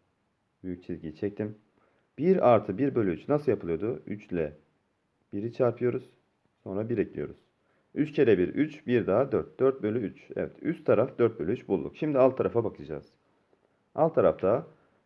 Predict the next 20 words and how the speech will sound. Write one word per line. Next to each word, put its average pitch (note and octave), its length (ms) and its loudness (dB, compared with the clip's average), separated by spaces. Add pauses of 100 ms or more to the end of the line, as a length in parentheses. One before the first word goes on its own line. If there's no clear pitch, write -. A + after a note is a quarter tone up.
(280)
bir C3 80 -8
tane G#2+ 200 2
daha F#2+ 180 4
çizgi A#2 320 -2
var. B2+ 160 2 (100)
Bir A#2 440 -4
eksi, A2 560 -6 (760)
evet, F2 180 -8 (140)
bir E3+ 260 2
bölü A2 260 6
iki F#2 280 -8
bölü E2+ 160 2
üç. - 220 -8
Ne D#3+ 100 0
demek? D3+ 380 0 (640)
Burada F#2+ 360 0
bir A#2+ 100 -2
bölme B2+ 260 6
var. F#2+ 300 0 (580)
Burası B2+ 560 2